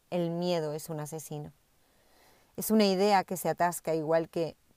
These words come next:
Paul Revere chillando y corriendo por las calles de Joven América.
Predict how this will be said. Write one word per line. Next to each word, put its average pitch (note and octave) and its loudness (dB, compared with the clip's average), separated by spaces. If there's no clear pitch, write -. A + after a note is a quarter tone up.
Paul F#3 2
Revere D#3+ 0
chillando F3+ -2
y F#3 -6
corriendo F3 -2
por D#3+ -4
las D3+ -6
calles E3+ -2
de E3+ -4
Joven F3+ -4
América. D3+ -10